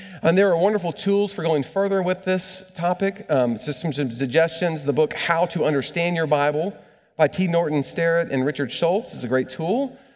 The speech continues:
Um, R C Sproul still, uh, still has a great book that, that, um, has many great books, but still holds up. Uh, Knowing Scripture is very accessible and, and, and goes further into detail in a lot of these things.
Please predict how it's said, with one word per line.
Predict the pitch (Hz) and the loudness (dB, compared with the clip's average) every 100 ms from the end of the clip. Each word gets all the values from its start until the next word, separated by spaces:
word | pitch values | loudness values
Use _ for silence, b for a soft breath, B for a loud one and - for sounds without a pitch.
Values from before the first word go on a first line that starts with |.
| B | B
Um, | 131 127 | -2 2
R | 165 | 0
C | 165 175 | 0 -6
Sproul | - 156 165 233 247 | -2 2 2 2 -2
still, | - 156 147 131 131 | -2 0 0 0 2
uh, | 135 123 117 | 2 2 0
still | - 151 | -2 0
has | 151 | 0
a | 135 | 0
great | 143 143 | 0 0
book | 127 147 147 | 0 -2 2
that, | 123 - 113 | 0 0 0
that, | 127 - | 0 2
um, | 127 113 | 0 0
has | 113 107 | -2 -4
many | 110 104 | -2 -4
great | 82 98 92 | -4 -4 -2
books, | 107 - | -4 -4
but | 101 - - b b b _ | -6 -6 -10 b b b _
still | 135 151 | 0 2
holds | 151 139 135 | 2 2 2
up. | 143 - | 2 2
Uh, | 120 | 0
Knowing | 117 139 147 | 2 2 0
Scripture | 120 147 - 180 175 | -2 -4 -4 -2 -2
is | 117 | -4
very | 107 123 131 135 | 0 0 2 0
accessible | 123 - 123 - 113 113 | -4 -2 -2 -2 -4 -4
and, | 104 - | -6 -6
and, | 104 101 98 | -4 -4 -6
and | 98 101 104 | -8 -8 -4
goes | 107 101 | -4 -6
further | - - 151 139 | -12 -12 -8 -6
into | 123 117 | -4 -4
detail | 110 117 123 113 | -4 -4 -2 -2
in | 110 | -2
a | 104 | -2
lot | 104 104 | -2 -4
of | |
these | 101 101 | -6 -8
things. | 107 113 135 | -6 -6 -6